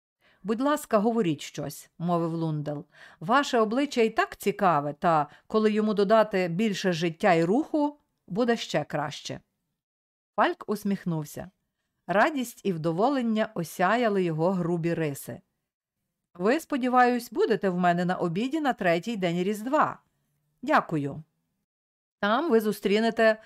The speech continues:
багато визначних осіб, обличчя яких більше, ніж моє, заслуговують, щоб їх увічнити на полотні. Може,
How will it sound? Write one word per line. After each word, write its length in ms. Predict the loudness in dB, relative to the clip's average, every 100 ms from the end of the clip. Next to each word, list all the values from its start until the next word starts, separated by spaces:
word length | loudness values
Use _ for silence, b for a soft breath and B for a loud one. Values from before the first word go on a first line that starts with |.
| B B
багато 540 | -2 0 4 4 4 2
визначних 640 | 2 0 -2 -4 -4 -2
осіб, 520 | -4 -2 -2 -2 -4 -16 _ _ _ _
обличчя 500 | 0 4 4 2 2
яких 380 | 2 4 2 0
більше, 400 | 0 0 0 0
ніж 200 | 2 2
моє, 400 | 2 2 2 0
заслуговують, 1000 | 0 -2 0 0 2 2 2 0 -2 -8 B B B
щоб 300 | -4 -2 0
їх 340 | 0 -2 -2
увічнити 640 | -2 0 -4 -2 -2 0
на 120 | 0 0
полотні. 580 | 0 -2 -2 -4 -6 -10 _ _ _ _ _ _ _ _ _ _ _ _ _ _ -4
Може, 560 | 0 2 4 6 4